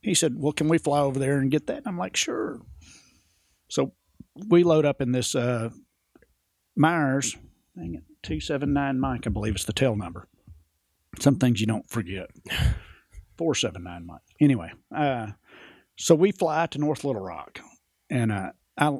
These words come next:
I zoom down the runway and do come back and land.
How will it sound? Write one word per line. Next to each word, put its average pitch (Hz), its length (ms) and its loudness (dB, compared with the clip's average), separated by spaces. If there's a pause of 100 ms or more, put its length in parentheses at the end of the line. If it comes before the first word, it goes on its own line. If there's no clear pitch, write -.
I 151 240 -8
zoom 196 720 -6
down 170 220 -2
the 160 80 -2
runway 147 520 2
and 139 140 -2
do 143 280 0 (100)
come 160 160 2
back 135 300 0
and 139 120 0
land. 127 520 0